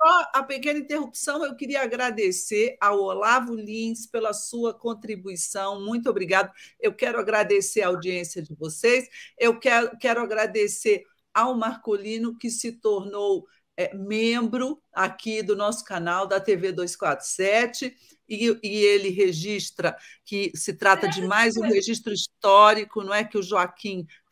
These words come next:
firma, pegando os últimos, né, documentários dele, não é? Forma-se uma, um, um, o, o box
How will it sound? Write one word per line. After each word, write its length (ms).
firma, 640
pegando 480
os 120
últimos, 580
né, 140
documentários 1000
dele, 420
não 120
é? 180
Forma-se 640
uma, 300
um, 220
um, 120
o, 680
o 100
box 600